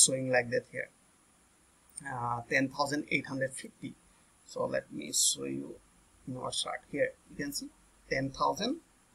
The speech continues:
eight hundred fifty. Ten thousand eight hundred fifty. Have you seen it? This is lower boundary. Next,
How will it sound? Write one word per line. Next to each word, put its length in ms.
eight 160
hundred 280
fifty. 320
Ten 280
thousand 380
eight 180
hundred 300
fifty. 340
Have 120
you 80
seen 200
it? 60
This 200
is 180
lower 340
boundary. 460
Next, 380